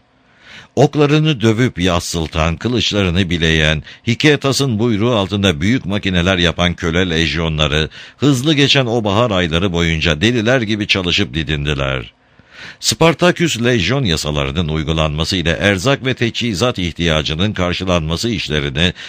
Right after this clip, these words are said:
Gannikus'la Gershom'a devretmişti. Ve Hadım Kleon köle lejyonlarının liderleri senato sıralarına oturdukları vakit kullanılmak üzere büyük bir kanun kitabı kaleme almıştı. Lex Servorum,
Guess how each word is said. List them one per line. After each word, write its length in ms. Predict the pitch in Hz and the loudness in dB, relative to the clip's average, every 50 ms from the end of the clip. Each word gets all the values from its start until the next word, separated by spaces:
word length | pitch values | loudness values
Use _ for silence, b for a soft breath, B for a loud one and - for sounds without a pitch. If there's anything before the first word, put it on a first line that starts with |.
| B B - | B B 0
Gannikus'la 840 | - 117 127 135 131 139 165 170 156 - 151 151 - - 143 147 | 4 4 4 4 4 2 2 0 0 0 -2 -4 -2 0 0 0
Gershom'a 600 | 117 87 123 135 131 95 - - 82 78 80 76 | 2 2 2 2 2 2 0 -2 -2 -2 -2 0
devretmişti. 920 | 78 76 73 71 73 71 - - 76 71 - - - 71 69 65 60 58 B B B B B B B B B B B - | 0 0 0 0 -2 -4 -4 -4 -4 -4 -2 -2 -2 -2 -2 -2 -4 -8 B B B B B B B B B B B 2
Ve 100 | - 147 | 4 4
Hadım 360 | 139 120 135 131 165 185 170 | 6 6 4 4 2 2 0
Kleon 460 | - - 98 78 76 73 71 73 85 85 | 0 -2 0 2 2 2 2 0 -2 -2
köle 360 | - - 98 104 131 139 110 | -2 -2 -2 0 0 0 0
lejyonlarının 920 | 80 73 73 60 62 73 73 73 71 69 69 67 69 82 95 85 73 71 | 0 0 0 0 -2 -4 -4 -2 -2 -2 -2 -2 -2 -2 -2 -2 0 0
liderleri 640 | 82 82 82 69 78 78 76 71 69 78 73 80 82 | 0 0 0 0 0 -2 -2 -2 -2 -2 -2 -2 -2
senato 400 | - 104 110 135 135 - 123 107 | -2 -2 -2 -4 -4 -4 -4 -4
sıralarına 540 | 110 113 110 101 98 98 92 85 87 107 | -4 -4 -2 -2 -2 -2 0 0 0 -2
oturdukları 680 | 87 85 - - 98 90 78 85 87 - 87 92 101 98 | -2 -2 -4 -4 -4 -4 -2 -4 -4 -4 -4 -4 -2 -2
vakit 280 | 82 82 - 92 90 - | -2 -2 -2 -4 -4 -4
kullanılmak 640 | - 98 98 95 90 90 98 90 71 73 92 - - | -6 -4 -4 -2 -2 0 -2 -2 0 -2 -2 -2 -2
üzere 420 | 82 71 73 76 71 76 82 85 B B B B B B | -4 -4 -2 -2 0 0 0 -2 B B B B B B
büyük 360 | - 101 135 170 185 - - | 0 2 4 4 2 2 0
bir 140 | 135 156 135 | 0 0 0
kanun 420 | - - 131 127 117 104 120 139 131 | 0 0 0 0 2 0 0 -2 -2
kitabı 360 | - 104 - 110 107 120 110 | -2 -2 -2 -2 0 -2 -2
kaleme 340 | - 87 82 78 78 78 85 | -2 -2 0 0 0 0 0
almıştı. 800 | 82 76 71 71 69 73 69 - - - 69 65 64 62 58 - - _ B B B B B B B B B B B B - 73 | 0 0 -2 -2 -4 -4 -4 -4 -6 -6 -6 -4 -4 -4 -6 -10 -14 _ B B B B B B B B B B B B -4 2
Lex 160 | 98 131 156 - | 4 4 4 4
Servorum, 880 | - - - - - 123 131 101 87 98 120 113 90 73 71 64 58 53 | 2 0 0 0 2 2 2 2 2 2 2 2 2 2 0 -4 -6 -8